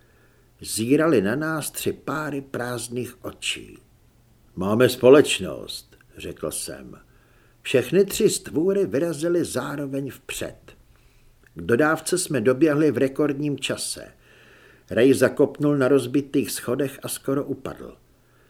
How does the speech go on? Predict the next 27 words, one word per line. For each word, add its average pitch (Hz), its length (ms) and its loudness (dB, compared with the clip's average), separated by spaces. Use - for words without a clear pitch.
Chytil 117 380 4
jsem 131 200 2
ho 120 140 2
za 110 140 4
paži 123 340 0
a 113 100 -10
táhl 120 380 -2
za 117 120 -4
sebou. - 580 -12
Julie 113 500 4
zamířila 135 680 0
rovnou 143 420 -2
na 147 140 -4
sedadlo 139 520 -2
řidiče. 80 600 -8
Klíčky 113 420 -2
jsem 135 260 -4
někde 147 300 -2
ztratil, 139 640 2
takže 131 300 -4
jsem 135 260 -2
otevřel 139 540 0
druhé 139 400 0
dveře 117 340 0
přes 127 300 -2
rozbité 127 640 -2
okénko. 71 760 -14